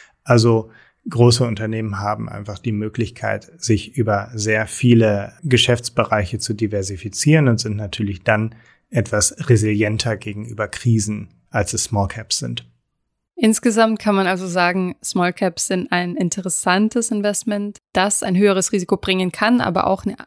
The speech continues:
Speaker 2: attraktive Rendite verspricht. Markus hat die Zahlen zusammengestellt und berechnet, wie der M S C I World Small Cap im Vergleich zum M S C I World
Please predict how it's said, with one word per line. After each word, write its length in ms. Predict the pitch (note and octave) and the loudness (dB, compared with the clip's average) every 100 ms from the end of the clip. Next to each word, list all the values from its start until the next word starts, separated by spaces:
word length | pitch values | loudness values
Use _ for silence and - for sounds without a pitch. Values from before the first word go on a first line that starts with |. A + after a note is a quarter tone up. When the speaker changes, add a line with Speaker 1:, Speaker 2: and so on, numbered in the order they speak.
| - | -6
Speaker 2:
attraktive 680 | F#3+ - G3+ - F#3+ F#3+ | -6 -4 -8 -6 -4 -2
Rendite 400 | F#3+ F3+ F#3 F#3+ | -2 -4 -6 -8
verspricht. 1200 | F3 F#3+ - - - - - A#3+ D4+ - - - - _ - - - _ - | -8 -8 -8 -8 -14 -6 4 4 4 -2 -12 -14 -16 _ -20 -20 -20 _ -4
Markus 480 | F#3+ F#3 G3+ G#3 | 0 2 2 0
hat 460 | G3+ F3 - - - - | 0 -2 -4 -10 -10 -4
die 100 | F#3 | -2
Zahlen 480 | - E3+ F3+ G3 F#3 | 2 2 4 2 2
zusammengestellt 1300 | G#3 E3+ E3+ G#3+ G#3 G#3+ - F#3+ F#3+ G#3+ A3 - - | 0 2 2 2 2 -2 0 4 4 2 -2 -6 -4
und 400 | F3 F3+ F3+ - | -2 -2 -4 -2
berechnet, 920 | F3+ F3 F#3 - G3+ G3+ - - G#3+ | 0 0 -2 -2 -2 -2 -6 -10 -12
wie 300 | F#3 F#3 F#3+ | -6 -4 -2
der 160 | F#3+ - | 0 0
M 120 | F3+ | 0
S 140 | F3+ | -2
C 160 | - F3+ | -2 -2
I 60 | F3 | -2
World 400 | F3 F3 F3 E3+ | -2 -4 -4 -4
Small 480 | - - F3 F#3 G3 | -4 0 2 2 0
Cap 360 | - G#3 - | -2 -4 -4
im 140 | F3+ F3+ | -6 -6
Vergleich 360 | F3+ E3+ E3 | -6 -4 -4
zum 160 | - - | -6 -6
M 140 | F3 | -6
S 180 | F3 - | -4 -4
C 140 | - | -4
I 120 | E3 E3 | -4 -4
World 580 | E3 E3+ E3+ F#3 - | -2 -2 -2 -6 -10